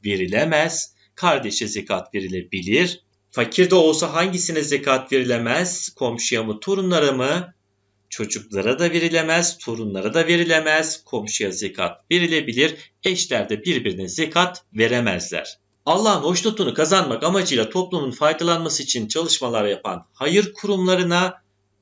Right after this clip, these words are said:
vakıf adı veriliyor. Bu amaçla kurulmuş çok sayıda vakfımız vardır. Ve son sorumuz, Hazreti Şuayb hangi topluluğa gönderilmiştir?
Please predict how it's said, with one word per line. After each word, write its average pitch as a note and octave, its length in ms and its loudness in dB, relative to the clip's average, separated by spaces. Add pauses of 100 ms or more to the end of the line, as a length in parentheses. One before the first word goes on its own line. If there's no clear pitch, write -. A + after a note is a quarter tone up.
(120)
vakıf G#2 640 0
adı - 520 -4
veriliyor. D#3+ 720 2 (200)
Bu F#3+ 120 6
amaçla G#2+ 460 2
kurulmuş C3 480 -4
çok G#3 260 -4
sayıda B2 380 2
vakfımız G2+ 680 -2
vardır. F3 600 2 (760)
Ve A#2 100 0
son F#3 420 0
sorumuz, D3+ 640 0 (160)
Hazreti A#2 500 0
Şuayb D3+ 520 2
hangi F#3+ 340 -2
topluluğa D#3 460 2
gönderilmiştir? C3+ 920 -2